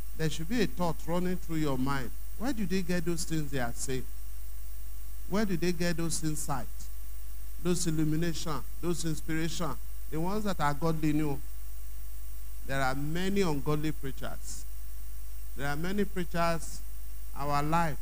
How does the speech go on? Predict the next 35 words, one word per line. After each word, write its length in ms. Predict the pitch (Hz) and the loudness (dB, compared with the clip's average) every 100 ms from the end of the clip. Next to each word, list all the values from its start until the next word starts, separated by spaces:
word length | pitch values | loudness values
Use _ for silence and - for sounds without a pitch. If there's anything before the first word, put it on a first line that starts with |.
| - - - - - - | -2 -2 0 0 -2 0
doesn't 360 | 170 170 196 185 | 0 2 4 6
sync 380 | - 190 151 - - - - - - - - - 127 | 6 6 4 0 0 -2 -2 -2 -2 -2 -2 0 0
with 240 | 143 139 | 0 0
what 260 | 156 180 - | 0 0 0
we 80 | 143 117 131 | 0 0 2
believe 360 | 127 143 - - - - - - - | 6 6 4 0 0 0 0 0 0
and 180 | 135 143 | 0 2
what 120 | 175 | 2
we 160 | 160 127 - | 2 2 0
teach, 380 | 151 127 - - - | 0 2 0 0 0
what 160 | 135 160 | 0 2
we 140 | 156 127 - | 2 2 0
preach. 300 | 120 - - - - - - - - - - - | 0 0 0 0 0 0 0 0 0 0 0 0
Most 200 | 190 226 | 0 2
of 120 | 208 | 0
the 100 | 151 | 0
time, 320 | 139 170 156 123 - - - - - | 0 0 0 0 0 0 0 0 0
we 120 | 156 147 - | 2 2 2
preach 260 | 226 226 | 2 2
what 240 | 185 185 165 | 2 2 2
we 100 | 139 | 2
did 260 | 139 135 | 2 2
not 260 | 143 165 170 - | 2 0 0 2
practice. 680 | 151 143 - - - - - - - - - - - - - - 131 | 2 2 0 0 0 0 0 0 0 0 0 0 0 0 0 0 0
And 220 | 131 147 | 0 2
many 240 | 202 233 | 4 4
of 160 | 214 151 | 2 2
the 80 | 135 | 0
time, 360 | 135 139 147 - - - - | 0 0 0 -2 0 0 0
we 100 | 143 - | 0 2
practice 460 | 180 180 - 180 180 | 2 2 0 0 0
what 140 | 170 | 0
we 160 | 156 139 | 2 0
did 200 | 127 123 | 0 0
not 180 | 147 | 0